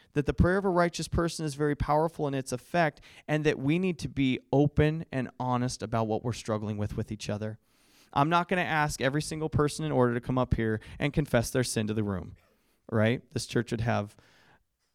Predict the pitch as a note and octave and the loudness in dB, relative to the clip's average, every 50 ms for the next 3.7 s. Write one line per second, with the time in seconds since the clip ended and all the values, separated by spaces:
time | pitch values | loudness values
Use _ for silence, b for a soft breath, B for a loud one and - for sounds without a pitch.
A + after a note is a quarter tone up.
0 | _ - A2+ G2+ F#2+ G2+ G#2 G#2 - C3+ B2+ A#2+ A2+ G#2 E2 - A#2 A2 G#2+ - | _ -4 -2 -2 0 -2 -2 -2 0 0 2 2 0 0 0 0 -2 -2 -2 -4
1 | A2 - - F#2+ F#2 G2 G2+ G#2 A2 A2 A2 - - C#3+ C3+ C3 A#2+ - - B2+ | -6 -6 -4 -4 -4 -2 0 0 0 0 0 0 0 0 2 2 0 0 0 2
2 | - - G2+ G2 F#2 E2+ - F2 D#2+ - - - - C2+ - - - b b b | 2 0 0 0 -4 -8 -8 -10 -10 -10 -8 -8 -8 -8 -8 -10 -14 b b b
3 | b b b b b b b - B2 A#2+ A2+ A#2 C3 - | b b b b b b b -2 0 2 2 2 0 -2